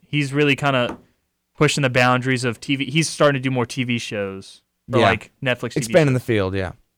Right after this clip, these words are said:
Speaker 2: But that's my three. Again, I just, you know, those movies, the, uh, the three movies I list, Social Network, uh, Seven, and Zodiac, are all, I mean, they speak for themselves. They're great movies.
Speaker 1: Yes. So my number two is, oh wait, my number two is David Fincher.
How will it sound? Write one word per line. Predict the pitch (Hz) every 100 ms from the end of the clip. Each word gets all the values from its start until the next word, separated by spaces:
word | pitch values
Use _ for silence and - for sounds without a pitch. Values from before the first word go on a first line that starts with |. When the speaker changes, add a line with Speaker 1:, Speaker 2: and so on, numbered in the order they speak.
| _
Speaker 2:
But | 131 139
that's | 151 160
my | 139 135
three. | - 120 113
Again, | 113 113
I | 107
just, | 107 110 -
you | 113
know, | 95 92 _ _ _ _ _ _ _ -
those | 151
movies, | 147 147 131
the, | 151 165 -
uh, | 151
the | 147
three | 208
movies | 196 160 139
I |
list, | 135 127
Social | - 127 123
Network, | 117 117 113 107 -
uh, | 104 104 101 98
Seven, | - - 131 117 110
and | 104 101 98 95 127
Zodiac, | 123 113 104 117
are |
all, | 120 110 95 _ _
I | 110
mean, | 107 98 -
they | 143
speak | 131 139
for | 120
themselves. | 104 101 98
They're | 107
great | 101 90
movies. | 87 87
Speaker 1:
Yes. | 107 95 - - _ _ _ _ _ _ _ _ _
So | -
my | 127 131
number | 135 131
two | - 139
is, | 131 127 123 127
oh | 131
wait, | 123 -
my | 135 135
number | 131 123 120 _
two | - 135
is | 120
David | 110 113
Fincher. | 101 104 95 -